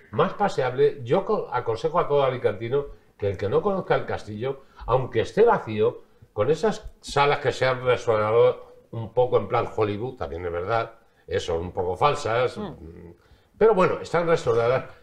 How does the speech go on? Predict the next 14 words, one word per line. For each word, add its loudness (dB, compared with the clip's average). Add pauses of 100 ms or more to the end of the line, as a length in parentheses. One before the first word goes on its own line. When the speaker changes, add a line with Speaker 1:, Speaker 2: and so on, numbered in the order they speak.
(140)
Speaker 1:
ya 2
se 2
pueden, 4 (540)
es 2
una 4
excursión -2
preciosa, -4 (200)
es 4
decir, -8 (260)
subir 4
al 4
castillo 0
a 0
pie, 0